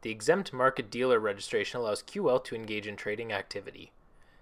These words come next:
These services are provided by Q Wealth through registered advising representatives and dealing representatives, respectively. Q Wealth is a partnership that is owned by its partners,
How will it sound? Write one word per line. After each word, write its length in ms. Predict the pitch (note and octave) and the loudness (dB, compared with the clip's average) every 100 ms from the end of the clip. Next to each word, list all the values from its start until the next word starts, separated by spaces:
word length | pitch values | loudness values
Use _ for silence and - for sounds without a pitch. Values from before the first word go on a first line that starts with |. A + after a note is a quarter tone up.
| - | -14
These 200 | - D3+ | -6 -2
services 460 | - B2 A#2 C3+ A#2 | 2 2 0 -2 -2
are 40 | |
provided 400 | G#2 G#2+ G#2+ G#2 | -2 -2 2 2
by 120 | F#2+ F#2+ | 0 -4
Q 240 | - G3+ | -4 2
Wealth 240 | C3+ B2 | 4 4
through 180 | - A2+ | 0 -4
registered 520 | G#2+ B2 D3 - D#3 | 0 0 -2 0 0
advising 440 | B2 G#2+ G#2 A2+ A#2+ | 0 0 0 0 -2
representatives 680 | A2+ A#2+ A2 G2+ A2 B2 A2 | -2 -2 -4 -4 -4 -4 -4
and 100 | G2+ | -6
dealing 320 | G2+ G2+ A2 | -4 -4 -2
representatives, 880 | G2 F#2+ A2+ G#2 G2+ G#2+ A2+ A2+ A#2+ | -4 -4 -6 -6 -6 -4 -4 -4 -6
respectively. 680 | - - F#2 F2 - - - _ - - - - | -6 -4 -4 -6 -14 -14 -16 _ -20 -20 -20 -4
Q 180 | A#3 | 2
Wealth 260 | G#3 A#2+ A#2+ | 4 4 4
is 120 | B2 | 0
a 40 | B2 | 0
partnership 560 | B2+ B2+ D3 - D#3 | 2 2 2 2 2
that 120 | B2 | 0
is 140 | A2+ G#2+ | 0 -4
owned 300 | A#2+ C3+ C3+ | -4 -2 2
by 140 | B2 | 4
its 140 | A#2 - | 4 2
partners, 680 | A2+ G2+ - - - - | -2 -2 -4 -10 -10 -12